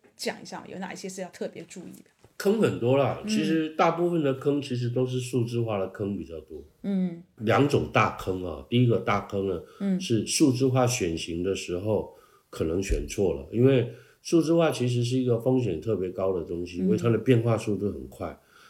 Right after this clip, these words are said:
Speaker 2: 所以有时候你如果
Speaker 1: 嗯。
Speaker 2: 判断不是很清楚的时候，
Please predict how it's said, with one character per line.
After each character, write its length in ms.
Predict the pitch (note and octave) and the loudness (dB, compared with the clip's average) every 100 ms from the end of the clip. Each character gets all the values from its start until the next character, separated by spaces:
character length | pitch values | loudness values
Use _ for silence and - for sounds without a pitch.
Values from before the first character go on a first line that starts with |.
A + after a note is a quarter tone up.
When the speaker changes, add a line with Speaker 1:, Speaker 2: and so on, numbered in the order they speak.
| _ | _
Speaker 2:
所 160 | - | 6
以 80 | E3 | 6
有 120 | G#2+ | 6
时 140 | G2+ C3 | 2 4
候 80 | C#3+ | 6
你 160 | A2+ | 6
如 140 | F2+ B2+ | 4 4
果 260 | G2+ D#2+ | 4 2
Speaker 1:
嗯。 80 | F2 - _ | -4 -10 _
Speaker 2:
判 200 | - C3+ | 0 2
断 200 | B2+ B2 | 4 4
不 80 | A#2 | 2
是 180 | G#2+ A#2+ | 2 0
很 140 | F2 | 0
清 240 | E2 G#2 G#2 | -2 -2 -4
楚 180 | E2+ | -4
的 100 | D2 | -8
时 200 | D#2+ - | -8 -6
候， 200 | F#2 G2 | -2 -2